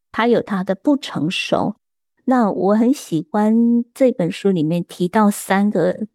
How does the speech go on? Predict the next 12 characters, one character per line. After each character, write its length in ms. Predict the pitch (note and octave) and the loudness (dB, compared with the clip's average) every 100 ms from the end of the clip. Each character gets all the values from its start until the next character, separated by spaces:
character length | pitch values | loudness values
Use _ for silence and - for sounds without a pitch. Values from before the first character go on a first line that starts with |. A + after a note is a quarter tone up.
| - | -2
给 200 | F#3+ D#3 - | -2 -2 2
父 120 | C4+ | 2
母 120 | F#3+ | 2
亲 220 | D#3 F3 | 0 -4
的 140 | E3+ E3+ | -4 -2
礼 240 | E3+ - | -2 -2
物， 220 | - G#3 | 0 0
一 180 | - A3 | 0 -2
个 180 | G#3+ G3 | 0 -2
是 240 | - A3 | 0 0
了 400 | G3+ F3+ D3 D#3+ - | 0 0 0 -2 -4
解， 420 | - - - | -6 -4 -4